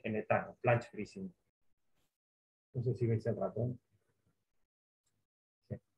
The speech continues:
Eh, por plunge freezing. Eh, simplemente lanzar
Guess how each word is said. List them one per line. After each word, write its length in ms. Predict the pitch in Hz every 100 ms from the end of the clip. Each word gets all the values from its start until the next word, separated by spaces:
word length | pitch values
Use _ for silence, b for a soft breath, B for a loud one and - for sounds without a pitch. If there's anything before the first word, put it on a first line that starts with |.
| _ _ _ _ _ _ _ _ _ -
Eh, 240 | 135 123
por 160 | 127 123
plunge 280 | 151 127 -
freezing. 420 | 117 113 101 - _ _
Eh, 160 | 120 120
simplemente 540 | 147 127 135 143 143
lanzar 420 | 151 117 143 131